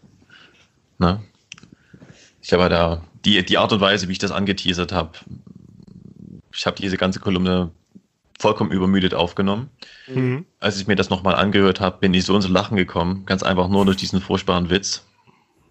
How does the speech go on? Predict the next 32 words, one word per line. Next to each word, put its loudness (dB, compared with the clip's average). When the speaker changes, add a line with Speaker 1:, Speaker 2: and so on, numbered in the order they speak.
Speaker 1:
Also 0
sich -2
selbst -4
zum -2
Lachen 0
zu -6
bringen, -2
das 0
ist -2
entweder, 2
ist -4
das -2
ein 0
guter 2
Witz 0
oder 0
man 0
ist -2
verdammt -4
narzisstisch. -4
Speaker 2:
Oder -4
beides. 4
Speaker 1:
Oder -4
beides. -2
Ähm, 4
das -10
nächste -2
Mal, -10
also -2
hört 0
mal 4
rein 0